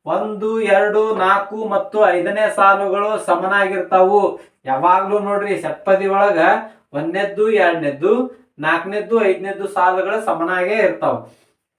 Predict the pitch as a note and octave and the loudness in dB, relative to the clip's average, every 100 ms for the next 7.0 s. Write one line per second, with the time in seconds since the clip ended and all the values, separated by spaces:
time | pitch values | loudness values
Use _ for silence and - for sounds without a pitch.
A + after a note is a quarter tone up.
0 | - D3 - A3 A3 G#3 G#3+ G#3+ A3+ A3+ | -8 -2 0 0 -2 -4 -2 -2 0 0
1 | G3 G#3+ G#3+ G#3+ G#3 G#3 G#3 A#3 B3 B3+ | 0 -2 -4 -4 -2 -4 -2 0 0 -4
2 | - _ - - A3+ A3+ B3 A3 G#3 G#3 | -12 _ -6 -2 0 0 0 4 4 4
3 | - G3 G3 G3+ A3+ E3 D3+ F3+ G#3+ A3+ | -2 -2 2 4 4 2 2 2 0 -2
4 | F#3+ F#3+ F#3+ F3+ F3+ F3+ A#3 D#4 - - | 0 0 2 4 4 2 0 -2 -4 -18
5 | _ - E3 E3+ F3 F3 D#3+ D#3 E3+ D#3 | _ -14 -10 -2 0 0 2 2 2 -2
6 | - D3 E3+ G#3 G#3 G3 G3 G3 F#3+ | -4 -4 -2 -2 2 4 2 2 0